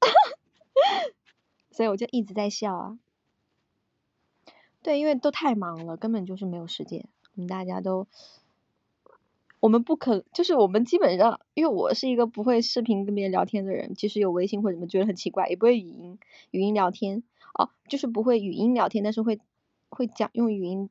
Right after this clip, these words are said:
讲话那样，但很少。但主要是都太忙了，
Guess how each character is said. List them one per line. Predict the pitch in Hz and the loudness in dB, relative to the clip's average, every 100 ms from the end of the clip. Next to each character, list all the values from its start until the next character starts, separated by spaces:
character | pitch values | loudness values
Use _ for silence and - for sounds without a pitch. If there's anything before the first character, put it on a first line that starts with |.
| - | -10
讲 | 196 190 | -10 -8
话 | 202 180 | -8 -8
那 | |
样， | 180 - _ _ _ | -12 -14 _ _ _
但 | 214 | -4
很 | 190 | -4
少。 | 196 - - - - | -6 -8 -10 -20 -8
但 | 277 | 0
主 | 214 | 4
要 | 185 | 4
是 | 233 226 | 4 -2
都 | |
太 | 226 262 | -2 -2
忙 | 214 175 185 | -2 -2 -4
了， | 190 | -8